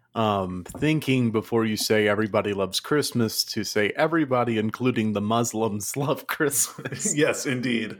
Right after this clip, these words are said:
Speaker 2: Uh, I think that, that we are very guarded in our language, and the death of inclusivity in Texas will be tough for us. But let me just say it first, everybody loves Christmas.
Speaker 1: Everybody loves Christmas.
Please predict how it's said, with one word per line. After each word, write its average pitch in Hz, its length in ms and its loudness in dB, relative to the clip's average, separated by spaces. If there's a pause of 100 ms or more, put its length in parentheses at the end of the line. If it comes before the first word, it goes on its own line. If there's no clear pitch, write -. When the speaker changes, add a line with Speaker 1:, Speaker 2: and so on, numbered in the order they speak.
(420)
Speaker 2:
Uh, 139 240 4
I 160 80 4
think 202 300 2
that, 156 340 0
that 139 160 2
we 143 120 2
are 135 80 2
very 123 260 0
guarded 117 500 0
in - 20 -8
our 113 200 0
language, 104 500 -4
and 151 100 -2
the 120 80 -4
death 117 280 0
of 117 80 -4
inclusivity 107 760 -2
in 101 100 -4
Texas 104 520 -2
will 110 80 0
be 104 140 0
tough 101 340 -4
for 101 180 0
us. 117 300 0 (320)
But 120 140 2
let 117 80 0
me 117 100 4
just 117 220 -2
say 120 120 4
it 113 120 0
first, 135 260 0
everybody 104 440 -2
loves 139 240 0
Christmas. 120 640 -2 (380)
Speaker 1:
Everybody 160 440 2
loves 135 540 0 (100)
Christmas. 104 640 0